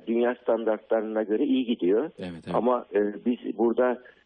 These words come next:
Speaker 1: e, bu sosyal hareketliliği istediğimiz gibi azalttık mı diyeceksek azaltamadık.
Speaker 2: Hı hı.
Speaker 1: Yani burada biz vatandaşlar kendi sorumluluğunu alsın dedik. Fakat bazı insanlar da vardır, hani yılan zehir vermekten zevk alır ya,
Speaker 2: Hı hı.
Speaker 1: bazı insanlar da vardır,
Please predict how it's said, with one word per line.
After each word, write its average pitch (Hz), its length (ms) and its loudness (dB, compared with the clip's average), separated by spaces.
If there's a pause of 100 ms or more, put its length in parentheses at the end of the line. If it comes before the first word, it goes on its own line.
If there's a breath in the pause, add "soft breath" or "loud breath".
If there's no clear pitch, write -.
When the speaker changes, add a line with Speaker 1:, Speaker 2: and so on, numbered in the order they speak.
(160)
Speaker 1:
e, 95 340 2
bu 113 280 0
sosyal 113 340 0
hareketliliği 113 800 0
istediğimiz 117 460 0
gibi 98 200 0
azalttık 104 640 -2
mı 95 140 2 (440)
diyeceksek 90 440 -2
azaltamadık. 98 640 0 (240 soft breath)
Speaker 2:
Hı 107 60 -6
hı. 90 160 -8 (140)
Speaker 1:
Yani 85 140 -2
burada 101 340 2
biz 107 100 -10 (340 loud breath)
vatandaşlar 104 680 0
kendi 104 240 -2
sorumluluğunu 101 460 0
alsın 87 340 -2
dedik. - 240 -6 (260 loud breath)
Fakat - 340 -2
bazı 113 260 0
insanlar 127 580 0
da 120 100 2
vardır, 92 320 0
hani 107 260 -2 (360 soft breath)
yılan 110 340 2 (320)
zehir 104 320 -2
vermekten 98 540 -2
zevk 95 300 0
alır 110 180 2
ya, 76 240 0 (100)
Speaker 2:
Hı 104 100 -6
hı. 87 200 -6
Speaker 1:
bazı 110 280 0
insanlar 113 560 -2
da 107 140 2
vardır, 95 400 -2